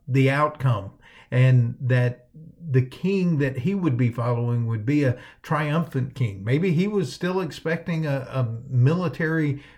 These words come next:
uh, battle, and that it, Jesus would be victorious and become king that way. We're not told exactly why, but we do know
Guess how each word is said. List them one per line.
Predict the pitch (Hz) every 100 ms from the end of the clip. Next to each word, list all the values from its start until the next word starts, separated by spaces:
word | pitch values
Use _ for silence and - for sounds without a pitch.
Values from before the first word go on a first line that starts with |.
| _
uh, | 113 117 110
battle, | 104 104 143 165 120 95 _
and | 123 120 120
that | 120 120
it, | 131 127 - 123
Jesus | 123 160 160 131 -
would | 113
be | 139
victorious | 147 135 131 - 156 156 107 101
and | 123
become | 117 123 143 135
king | 147 135
that | 127 135 127
way. | 107 117 - - -
We're | 156
not | 214 202 185
told | 196 185
exactly | 135 120 117 135 135 139 - 127 113 110 - _ _ -
why, | 120 110 117
but | 123
we | 127 131
do | 131 123 214
know | 185 135 135 127